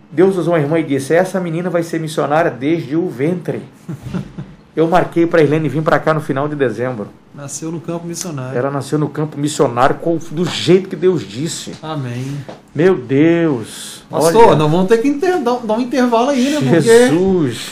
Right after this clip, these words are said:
Speaker 2: nós acabamos de <laughs> receber um presente aqui agora.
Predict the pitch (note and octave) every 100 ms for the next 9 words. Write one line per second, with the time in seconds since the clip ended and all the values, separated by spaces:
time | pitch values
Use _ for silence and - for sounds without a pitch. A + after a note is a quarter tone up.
0 | - D#3 F3 G3 G#3+ E3+ A#3 C4+ - F#3
1 | F#3+ - A#3+ F#3+ A#3 B3 - B3 C4 F#3
2 | D3+ F#3+ A#3+ A3 G#3+ F3+ C#3+ D#3 A#3 C4